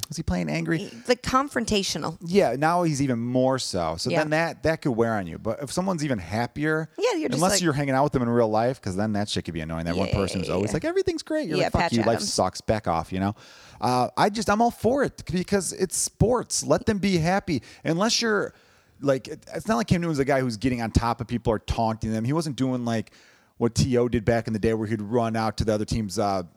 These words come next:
Speaker 1: like, logo and, like, spit on it or
Speaker 2: Right.
Speaker 1: do his moves on it or whatever. He's not being disrespectful. I don't think he
Speaker 2: No,
Speaker 1: is
Speaker 2: he's
Speaker 1: at all.
Speaker 2: just being jubilant.
Speaker 1: Yes, he's being happy. He's giving a ball to kids. He's getting fined. He's, "I don't care
Speaker 2: The
Speaker 1: about
Speaker 2: ki-,
Speaker 1: the fine."
Speaker 2: enough with the kids, though. We, we have to stop.
Speaker 1: Is, is it too much with the kids, you
Speaker 2: I,
Speaker 1: think?
Speaker 2: it
Speaker 1: Giving
Speaker 2: was
Speaker 1: kids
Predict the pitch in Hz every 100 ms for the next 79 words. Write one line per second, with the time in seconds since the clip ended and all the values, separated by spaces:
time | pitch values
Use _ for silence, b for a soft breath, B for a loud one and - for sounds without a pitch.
0 | _ - 104 107 113 113 107 107 107 95
1 | - - 113 107 107 104 101 - 110 101
2 | 110 110 107 101 98 95 95 95 95 127
3 | 180 170 160 117 131 - 98 - 107 -
4 | - - - 151 135 113 107 110 415 101
5 | - 285 269 202 214 262 233 190 - -
6 | 131 151 127 - 123 113 143 120 143 139
7 | 139 127 143 120 135 131 113 - 131 131
8 | 123 143 120 127 135 127 151 170 - 160
9 | 294 302 240 240 226 208 180 - 165 -
10 | 170 151 175 - - - 214 202 - -
11 | 165 - 117 110 139 160 - 185 214 -
12 | 170 - - - _ _ _ - 196 220